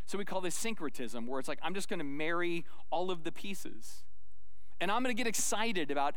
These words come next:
everything that it promotes," right?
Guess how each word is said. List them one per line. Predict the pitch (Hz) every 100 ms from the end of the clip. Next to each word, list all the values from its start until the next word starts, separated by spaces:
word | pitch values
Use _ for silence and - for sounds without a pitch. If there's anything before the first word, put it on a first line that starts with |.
| -
everything | 240 233 233 196 - 151 151
that | 151
it | 180 -
promotes," | 165 160 147 113 - - - - -
right? | 139 151 185